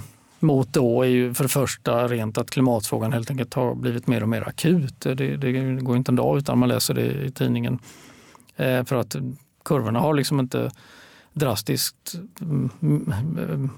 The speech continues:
ändrat riktning neråt mot minskad klimatpåverkan, eh, totalt globalt sett då.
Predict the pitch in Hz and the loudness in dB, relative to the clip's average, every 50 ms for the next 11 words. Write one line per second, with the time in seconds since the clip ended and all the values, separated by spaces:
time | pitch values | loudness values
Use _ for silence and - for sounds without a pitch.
0 | - - _ - 196 - 175 160 156 131 135 131 135 151 143 - - - 127 131 | -18 -20 _ -20 -10 -4 0 2 2 2 2 2 0 0 -2 -2 -4 -2 0 0
1 | 139 139 135 139 143 123 110 110 123 151 165 143 - 151 143 147 - 147 131 127 | 0 0 2 2 2 2 2 0 0 0 0 0 0 -4 -2 0 2 2 2 2
2 | - - 117 - - 147 135 120 110 107 - 117 113 110 117 - - 170 165 160 | 0 -4 -4 -4 -2 0 0 0 0 0 -2 -4 -2 -2 -2 -2 0 0 0 0
3 | 160 165 175 175 175 160 156 151 151 - 151 - - 147 - 123 117 123 131 - | 0 -2 -2 -2 -2 -2 -2 -2 -2 -4 -6 -4 -6 -2 -2 0 -2 -2 -4 -8
4 | - - 139 127 123 113 120 110 113 117 - - 120 107 - 147 139 120 - | -10 -8 -2 -2 0 2 2 0 0 -2 -2 -4 -4 -4 -2 -4 -4 -4 -4